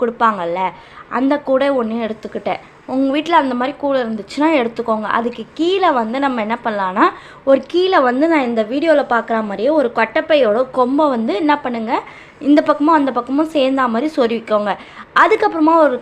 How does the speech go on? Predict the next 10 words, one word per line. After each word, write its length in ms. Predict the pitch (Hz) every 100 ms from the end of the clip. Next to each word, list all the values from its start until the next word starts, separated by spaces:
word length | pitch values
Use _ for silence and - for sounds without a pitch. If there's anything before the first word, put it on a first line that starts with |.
| 247
கட்டப்பை, 380 | 233 269 277 254 254 247 247
ஒரு 140 | 240 226 233
ரெண்டு 200 | 262 277
கட்டப்பை 380 | 247 233 285 294 247
கொம்பை 240 | 240 247
எடுத்து 300 | 220 - 285 285
நாலா 280 | 233 247 285 269
உடைச்சிக்கோங்க. 560 | 220 226 - 220 202 185 - - - - 262
உடைச்சிக்கிட்டு 540 | 311 - 330 285 311 349 294
நாலு 340 | 262 320 339